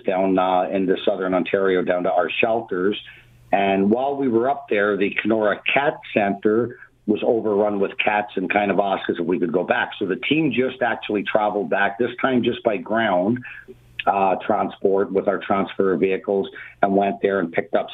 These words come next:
seventy-seven cats. And they also were able to pick up from some other Northern Rescues, uh, three pups and, uh, their, uh, sorry, three mothers and their pups, and brought them back. So we have quite a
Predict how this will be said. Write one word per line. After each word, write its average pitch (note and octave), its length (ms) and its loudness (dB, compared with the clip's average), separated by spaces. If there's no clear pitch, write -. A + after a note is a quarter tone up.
seventy-seven F#2+ 1500 0
cats. F#2+ 380 -2
And G2 280 2
they G#2 80 4
also G#2+ 280 -2
were G2 140 2
able G2 180 0
to F#2 80 -2
pick - 280 -4
up F#2+ 260 -6
from F2+ 220 -2
some F#2+ 120 2
other B2+ 320 0
Northern F#2+ 440 0
Rescues, F#2+ 680 0
uh, F2+ 260 0
three B2+ 220 2
pups - 460 -2
and, F#2+ 480 2
uh, F#2 220 2
their, G2 400 0
uh, G2+ 120 0
sorry, G#2+ 280 0
three C3 140 2
mothers A2+ 420 2
and F#2 140 0
their F2+ 120 2
pups, - 380 -6
and G2+ 140 0
brought G#2 260 0
them F#2+ 120 -8
back. F#2 300 -2
So B2+ 100 2
we A#2 120 2
have A2+ 200 -2
quite D3+ 220 0
a B2 60 0